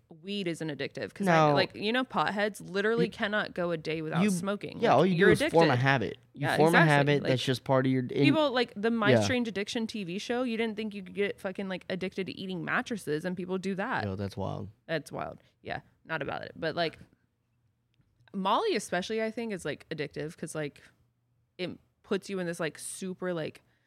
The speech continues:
Speaker 1: good mental space.
Speaker 2: Mm-hmm.
Speaker 1: Like, it's, like, euphoric. And so then, like, you crash after it. And so, like, if you don't wanna <laughs> crash 'cause it kinda sucks, like,
Speaker 2: Uh-huh.
Speaker 1: you just keep taking it.
Speaker 2: Popping out.
Speaker 1: Yeah.
Speaker 2: Wow, that's great. How long does it normally last?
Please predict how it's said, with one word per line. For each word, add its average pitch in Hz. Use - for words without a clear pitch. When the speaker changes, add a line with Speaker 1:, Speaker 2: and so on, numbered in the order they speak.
Speaker 1:
good 185
mental 165
space. -
Speaker 2:
Mm-hmm. 104
Speaker 1:
Like, 160
it's, 160
like, 165
euphoric. 165
And 160
so 156
then, 151
like, 147
you -
crash 180
after 135
it. 139
And 165
so, 156
like, 143
if -
you 160
don't 151
wanna 156
<laughs> -
crash -
'cause 208
it 165
kinda 175
sucks, 175
like, 147
Speaker 2:
Uh-huh. 104
Speaker 1:
you 151
just 156
keep 151
taking 175
it. -
Speaker 2:
Popping 107
out. 104
Speaker 1:
Yeah. 156
Speaker 2:
Wow, 120
that's 117
great. 120
How 143
long 170
does 156
it 139
normally 143
last? 120